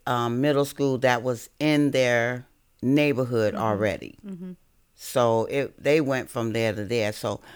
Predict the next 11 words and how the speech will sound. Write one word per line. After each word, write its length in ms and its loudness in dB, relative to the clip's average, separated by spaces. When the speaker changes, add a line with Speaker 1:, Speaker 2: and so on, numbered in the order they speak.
Speaker 1:
a 100 0
lot 300 4
of 140 -2
people 640 -2
from 800 -2
the 100 0
middle 480 4
school 720 -4
actually 800 -4
did 240 0
not 280 -8